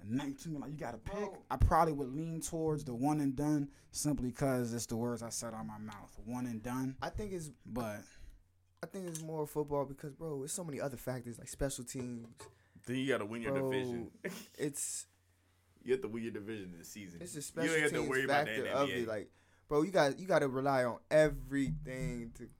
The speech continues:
Speaker 2: do.
Speaker 3: What is
Speaker 2: right.
Speaker 3: the point of winning the
Speaker 2: Kickoff.
Speaker 3: division in the N B A?
Speaker 2: Uh,
Speaker 3: I'm pretty sure you know about that. What's the point? You get some type of
Speaker 2: It's one, you, you
Speaker 1: you
Speaker 2: win
Speaker 1: get
Speaker 2: the,
Speaker 1: top
Speaker 2: you,
Speaker 1: four seed.
Speaker 2: Yeah.
Speaker 3: top.
Speaker 1: Or, or yeah, yeah,
Speaker 2: Yeah,
Speaker 1: I
Speaker 2: you
Speaker 1: believe
Speaker 2: top
Speaker 1: so.
Speaker 2: four seed.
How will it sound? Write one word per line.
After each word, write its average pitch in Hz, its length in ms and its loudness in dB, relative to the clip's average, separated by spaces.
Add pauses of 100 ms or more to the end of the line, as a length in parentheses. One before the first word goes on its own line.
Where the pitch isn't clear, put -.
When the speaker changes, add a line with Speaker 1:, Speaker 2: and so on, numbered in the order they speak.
(160)
Speaker 2:
do. 123 180 0
Speaker 3:
What 156 220 6
is 370 80 8
Speaker 2:
right. 226 80 4
Speaker 3:
the 190 80 8
point 190 240 6
of - 60 6
winning 180 160 8
the 147 60 6
Speaker 2:
Kickoff. 127 240 6
Speaker 3:
division 180 200 4
in 165 40 -2
the 165 60 2
N 165 180 2
B 165 60 0
A? 156 180 4
Speaker 2:
Uh, - 40 6
Speaker 3:
I'm 175 60 4
pretty 156 180 4
sure 139 140 4
you 113 160 0
know 95 180 0
about 87 280 -2
that. 82 180 -6
What's - 160 -6
the - 80 -14
point? - 280 -8 (1120)
You 113 100 -10
get 113 160 -6
some - 120 -12
type 107 260 -10
of 110 80 -6
Speaker 2:
It's 95 120 -12
one, 139 320 -2
you, 139 140 -4
you - 20 -4
Speaker 1:
you 127 160 -2
Speaker 2:
win 160 140 -2
Speaker 1:
get 202 180 4
Speaker 2:
the, - 40 -6
Speaker 1:
top 208 160 6
Speaker 2:
you, - 60 -8
Speaker 1:
four 202 180 2
seed. 240 400 -2 (160)
Speaker 2:
Yeah. 151 100 -6 (760)
Speaker 3:
top. 110 180 -6
Speaker 1:
Or, 165 260 -2 (540)
or 160 220 0
yeah, 185 140 4
yeah, 220 120 10
Speaker 2:
Yeah, 202 160 4
Speaker 1:
I - 20 4
Speaker 2:
you 185 140 0
Speaker 1:
believe 135 120 -2
Speaker 2:
top 147 180 2
Speaker 1:
so. 180 100 -6
Speaker 2:
four 180 100 0
seed. 120 400 -4